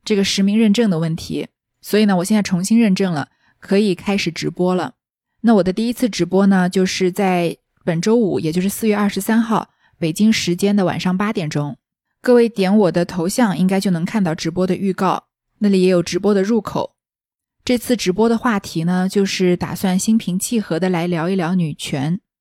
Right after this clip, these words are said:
因为第一次直播嘛，我对我自己的临场发挥不是很放心，所以我已经事先写好了稿子。这次的稿子啊，写了将近一万字，我自己都觉得很神奇。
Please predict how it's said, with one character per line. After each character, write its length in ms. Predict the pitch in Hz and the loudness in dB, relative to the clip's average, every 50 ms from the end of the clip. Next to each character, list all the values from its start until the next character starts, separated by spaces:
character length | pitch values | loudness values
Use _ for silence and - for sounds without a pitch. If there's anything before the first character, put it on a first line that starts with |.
| _ _ _ _ _ _ _ _ _ _ | _ _ _ _ _ _ _ _ _ _
因 140 | 226 247 | 4 4
为 100 | 254 247 | 4 4
第 220 | 240 - 262 247 254 | 2 0 -4 -4 -4
一 80 | 262 | -4
次 180 | 240 - - 240 | -4 -2 -2 -2
直 240 | - - - 160 165 | -2 -2 -4 -4 -2
播 220 | - 185 190 190 | 0 2 2 2
嘛， 180 | 185 185 175 165 | 2 2 0 0
我 100 | 156 170 | -2 -2
对 140 | - 202 196 | 0 2 2
我 100 | 180 170 | 2 0
自 140 | - 196 | -2 -4
己 100 | 185 185 | -4 -2
的 340 | 160 170 165 165 160 160 - - _ | -2 -2 -2 -2 -2 -4 -6 -8 _
临 200 | - - 202 214 | 0 2 4 4
场 160 | 214 - 190 | 4 2 0
发 200 | 190 - 208 196 | 0 0 -2 -2
挥 180 | 196 - 208 202 | 0 0 0 0
不 160 | 196 - 180 | 0 -2 -4
是 80 | 190 214 | -4 -4
很 180 | 190 196 160 | -4 -4 -4
放 200 | - - 190 180 | -2 -2 0 -2
心， 280 | 190 - 196 190 196 220 - _ _ _ _ _ | 0 0 -2 -2 -2 -4 -6 _ _ _ _ _
所 180 | - - 185 | -2 2 4
以 100 | 180 185 | 4 4
我 180 | 190 180 180 165 | 4 4 2 2
已 20 | 165 | 2
经 120 | 185 190 | 2 0
事 180 | 196 - 214 196 | 0 0 -2 -2
先 180 | - 208 208 | 0 0 0
写 160 | 214 - 190 | 0 -2 -4
好 140 | 190 185 160 | -4 -2 -4
了 80 | 170 185 | -4 -4
稿 240 | - - - - - | -6 -6 -6 -6 -8
子。 260 | - - 147 147 - _ _ _ _ _ _ _ _ _ _ | -6 -6 -6 -6 -6 _ _ _ _ _ _ _ _ _ _
这 140 | - 254 240 | -2 -2 -2
次 140 | 226 - | 0 0
的 100 | 233 254 | -2 -2
稿 240 | 262 - 175 160 - | 0 0 -2 -4 -2
子 120 | - - 170 | -2 -2 -2
啊， 140 | 170 165 | 0 0
写 220 | 180 - - 175 - | -2 -4 -4 -6 -4
了 100 | - 151 | -4 -4
将 180 | - 202 220 | -2 0 2
近 180 | 226 226 208 185 | 2 2 2 0
一 80 | 165 165 | 0 0
万 240 | 202 226 208 175 | 0 2 2 0
字， 300 | 180 - - 151 - - _ _ _ _ _ _ _ _ _ _ _ | -2 -2 -6 -8 -8 -8 _ _ _ _ _ _ _ _ _ _ _
我 100 | - 202 | -6 -4
自 100 | 202 247 | -2 0
己 100 | 240 190 | 0 2
都 120 | 180 208 208 | 2 2 2
觉 140 | - 185 | 2 2
得 80 | 175 196 | 0 0
很 160 | - 190 151 | 0 -2 -4
神 260 | 170 - 165 151 180 | -2 -2 -2 -2 -2
奇。 340 | 190 - - - 147 147 - | -2 -4 -6 -6 -6 -6 -8